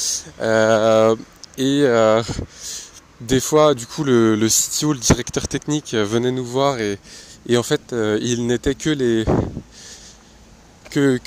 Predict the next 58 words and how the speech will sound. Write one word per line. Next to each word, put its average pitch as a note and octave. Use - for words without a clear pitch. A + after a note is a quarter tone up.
que, D3
que, C3+
que -
les B2+
bouches, C#3+
que -
la B2+
même B2+
bouche C#3+
en A#2+
fait -
que, B2
que -
le A2+
directeur A2+
général. A2+
Il G#2+
ne G#2+
faisait A2+
que, B2
que -
répliquer A#2
ses, A2
ses A2
messages. C3+
Et, A2+
euh, G2+
et B2
en A2+
fait, C#3+
très -
vite, C3
je C3
me A2+
suis A2+
rendu A2+
compte B2+
que A#2
si -
les, A#2
les A2+
gens B2+
étaient A2
à G2
peu A2+
près -
heureux A#2+
et A#2+
souriants B2
au B2
début, A2
c'était -
en A2+
particulier -
parce A2
qu'ils B2
étaient B2+
soudés. A#2